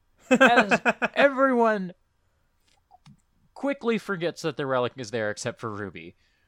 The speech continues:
Speaker 1: Ruby shows back up with it two minutes later and is like, "Hey, assholes. <laughs> You all
Speaker 2: Right.
Speaker 1: forgot." <laughs>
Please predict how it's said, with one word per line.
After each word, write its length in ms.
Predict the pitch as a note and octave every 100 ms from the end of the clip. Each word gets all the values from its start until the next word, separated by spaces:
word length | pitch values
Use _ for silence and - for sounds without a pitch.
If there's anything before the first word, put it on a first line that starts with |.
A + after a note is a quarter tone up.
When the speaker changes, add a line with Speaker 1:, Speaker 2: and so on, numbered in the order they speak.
| _ _ -
Speaker 1:
Ruby 280 | G3+ A3+ A3
shows 320 | - F#3 D3
back 260 | D3 D3
up 200 | E3 C#3+
with 120 | C#3 C3
it 200 | A#2+ -
two 160 | D3+
minutes 300 | C3 A#2 A2
later 240 | C3 A#2 G#2+
and 100 | G#2+
is 80 | A2+
like, 180 | B2
"Hey, 380 | - A3+ G#3 D#3+ -
assholes. 760 | C#3 D3+ - B2 B2+ D#3+ - A#3 A#3 -
<laughs> 140 | C4+ - - _ _ _ _ _ - - _ _ _
You 240 | D#3+ G#3 A#3+
all 140 | A#3+
Speaker 2:
Right. 140 | A3+
Speaker 1:
forgot." 680 | G3+ F3 G#3+ F#3 A#2 A#2+ -
<laughs> 40 | -